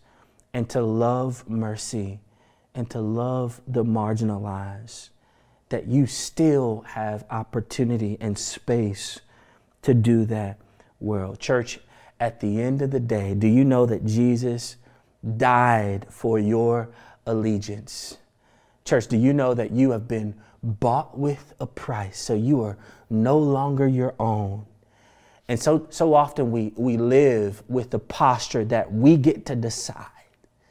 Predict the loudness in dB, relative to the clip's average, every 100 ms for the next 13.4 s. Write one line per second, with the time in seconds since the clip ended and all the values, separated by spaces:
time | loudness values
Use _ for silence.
0 | _ _ _ _ _ _ _ -2 6 8
1 | 8 4 0 0 0 0 -4 -12 -20 -2
2 | 2 2 0 -14 -20 -12 -4 0 6 8
3 | 10 8 6 0 0 -2 -2 -2 -2 -6
4 | -10 -6 -4 -2 -2 -2 -4 -10 -20 -20
5 | -8 -6 -6 -6 -6 -4 -6 -8 -14 -20
6 | -20 _ _ _ _ _ _ _ _ -6
7 | -4 -2 -4 -2 -4 -2 -4 -2 -6 -4
8 | -2 -2 -2 -6 -14 _ _ -6 -4 0
9 | 0 -2 -4 -6 -8 -8 -10 -10 -10 -6
10 | -4 -4 -8 -8 -8 -6 -6 -6 -4 -4
11 | -6 -8 -8 -10 -14 -20 -20 -10 -8 -6
12 | -6 -4 -4 -6 -8 -12 -12 -10 -10 -12
13 | -16 -16 -16